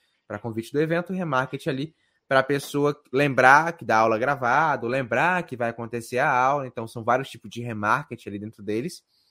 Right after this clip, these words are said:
Lá no, no interno você já precisa fazer anúncios pras aulas liberadas. No caso, vai acontecer as aulas, aulas já estão no ar, ou seja, prontas pra pessoa assistir, quem não deu pra assistir ali no dia que foi lançado.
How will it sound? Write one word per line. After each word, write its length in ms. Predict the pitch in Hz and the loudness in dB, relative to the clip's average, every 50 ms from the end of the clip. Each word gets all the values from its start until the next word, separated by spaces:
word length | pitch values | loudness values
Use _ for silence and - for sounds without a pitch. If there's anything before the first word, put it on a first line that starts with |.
| _ _ _ _ _ - | _ _ _ _ _ -8
Lá 340 | 120 120 120 127 131 147 147 | -4 2 4 6 6 6 4
no, 80 | 139 131 - - | 2 -2 -6 -8
no 120 | - 131 127 | -8 -8 -6
interno 440 | 123 123 - 131 127 170 180 190 170 | -6 -2 0 0 0 0 0 -4 -6
você 240 | 165 170 - 170 | -8 -8 -8 -8
já 100 | 160 160 | -8 -8
precisa 300 | 160 - 156 156 - 143 | -6 -8 -10 -10 -8 -8
fazer 280 | 143 151 147 135 135 139 | -4 -2 -2 -2 -2 -4
anúncios 320 | 131 123 120 120 120 - | -6 -6 -8 -10 -12 -8
pras 200 | - 120 113 113 | -6 -4 -4 -2
aulas 220 | 117 104 107 107 110 | -2 -4 -6 -6 -8
liberadas. 680 | 107 98 139 156 147 131 123 117 127 139 - - - _ _ _ _ _ _ _ _ _ _ _ - | -6 -4 0 2 2 2 2 2 -2 -8 -12 -14 -20 _ _ _ _ _ _ _ _ _ _ _ -14
No 80 | 110 | -4
caso, 440 | - 120 117 117 113 117 113 95 - _ _ _ _ _ _ | 0 2 2 2 2 -2 -6 -8 -10 _ _ _ _ _ _
vai 280 | - 104 104 139 160 196 | -10 0 4 6 6 6
acontecer 420 | 214 - 185 170 - 143 - - | 4 2 -2 -2 -2 -2 0 0
as 160 | 123 113 98 110 | 0 0 2 2
aulas, 500 | 107 127 180 233 254 - - - - _ _ _ _ _ _ _ _ _ _ _ _ _ | 2 2 2 0 -2 -8 -12 -20 -20 _ _ _ _ _ _ _ _ _ _ _ _ _
aulas 360 | - 127 151 185 190 180 165 147 | 0 4 4 6 6 4 2 2
já 100 | 156 139 | 0 -2
estão 300 | 127 - - 160 170 175 | -2 -2 -2 -2 0 0
no 120 | 160 127 | 0 0
ar, 300 | 113 135 196 - - _ _ _ _ _ _ _ _ _ _ _ _ - - - | 0 0 -2 -4 -8 _ _ _ _ _ _ _ _ _ _ _ _ -20 -16 -14
ou 60 | 107 98 | -12 -8
seja, 300 | - 113 107 90 87 85 - - | -6 -6 -6 -6 -6 -10 -8 -6
prontas 360 | 110 117 120 123 - 120 - | -4 -2 -2 -2 -4 -4 -2
pra 120 | - 117 | -2 -2
pessoa 260 | - 120 117 113 120 | 0 0 -2 -2 -2
assistir, 300 | 110 113 117 107 - 117 | -4 -4 -6 -6 -8 -8
quem 140 | - - 113 | -6 -4 -4
não 120 | 110 110 107 | -4 -2 -2
deu 140 | 110 113 | -2 -2
pra 100 | - 110 | 0 -2
assistir 300 | 104 - - - - 113 | -4 -4 -6 -8 -4 -2
ali 180 | 107 101 101 104 | -2 -2 -2 -4
no 140 | 104 101 95 | -6 -8 -8
dia 180 | 92 104 104 | -6 -8 -8
que 80 | 101 - | -8 -8
foi 120 | - 101 | -6 -6
lançado. 520 | 98 101 101 98 - - 110 123 156 - | -4 -6 -6 -6 -2 0 0 0 0 -2